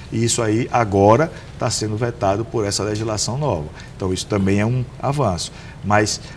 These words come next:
você tem que entender que se você está fazendo algum tipo de transação específica para o caso, o que você tem que fornecer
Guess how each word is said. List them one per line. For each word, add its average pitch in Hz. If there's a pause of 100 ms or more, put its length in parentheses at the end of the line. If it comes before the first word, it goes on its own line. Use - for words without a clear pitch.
(120)
você 110
tem 123
que 127
entender 117
que 123 (600)
se -
você 202
está 190
fazendo 120
algum 117 (140)
tipo -
de 131
transação 104 (200)
específica 139
para 101
o 87
caso, 143 (440)
o -
que 214
você 220
tem 147
que 139
fornecer 120